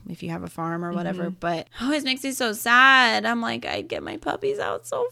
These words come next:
Speaker 1: fast and my kitties."
Speaker 2: No, that would never, never work for me. And then I
Speaker 1: Mm.
Speaker 2: guess after the animals, again, I guess their demons sucked up their electricity, leaving them with crazy, insane bills.
Speaker 1: Mm-hmm.
Speaker 2: So the house, as, um, also known as the Welsh Amityville,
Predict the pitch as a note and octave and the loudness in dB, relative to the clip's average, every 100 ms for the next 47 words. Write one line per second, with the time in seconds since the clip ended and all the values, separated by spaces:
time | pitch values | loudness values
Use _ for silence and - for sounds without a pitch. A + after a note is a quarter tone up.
0 | - C5 C5+ C5 C5 B4+ - A4 G#4+ G4+ | -2 -2 0 0 -2 -8 -10 -10 -10 -10
1 | - G4+ G4+ G4 F#4+ F#4 - - G#3 G3 | -6 -4 -2 -2 -4 -8 -14 -16 -12 -10
2 | G#3 G#3 G#3 G#3 G#3 G3 F#3+ F#3+ F#3 - | -8 -10 -10 -10 -6 -4 -2 -2 -6 -4
3 | G3 F#3+ F#3 F3+ F3 - E3+ E3+ F3+ - | -2 0 0 -2 -4 -6 -4 -4 -6 -4
4 | A#3+ A#3+ A3+ A3+ A#3+ A#3+ A#3 A#3 B3+ G3+ | 0 2 4 4 2 0 -2 0 0 2
5 | G3 A3 A#3+ A#3 G3 G3 - G3+ - A#3 | 0 0 0 2 0 -2 -4 -4 -4 -6
6 | A#3+ - G#3+ A#3+ C4 - A3 D#3+ F3 G3+ | -8 -8 -8 -4 -4 0 0 -2 -6 -4
7 | B3 C4 - A#3+ A#3 A#3 A3 E3+ E3+ E3+ | -4 -4 -4 -6 -8 -4 -2 -2 -2 -6
8 | - G3 - C#4 C#4 G3+ G#3+ G3 G3 G3 | -6 -6 -4 -6 -4 -4 -2 -6 -6 -8
9 | - - F#3 G#3 A3 A3+ A3 A3 G3+ F#3 | -8 -4 0 0 -2 -4 -2 -2 -2 -2
10 | F3+ G3+ C#4 - - _ _ - G3+ G3 | -2 -2 -4 -8 -16 _ _ -14 -6 -4
11 | G3+ E3+ F3+ A3 D#4+ - F3+ E3 F#3+ G3 | -2 -2 -2 -4 -6 -6 -6 -6 0 0
12 | G3 G#3 - F#3+ F#3 _ F#3 F#3 - - | 0 -2 -4 -6 -6 _ -10 -10 -10 -8
13 | - F3+ - G3+ F#3+ F#3 F3 E3+ E3+ F#3+ | -4 -4 -2 -2 -2 -4 -6 -4 -2 -2
14 | - G3 F#3 F#3 F3 E3+ | -2 -2 -2 -2 0 0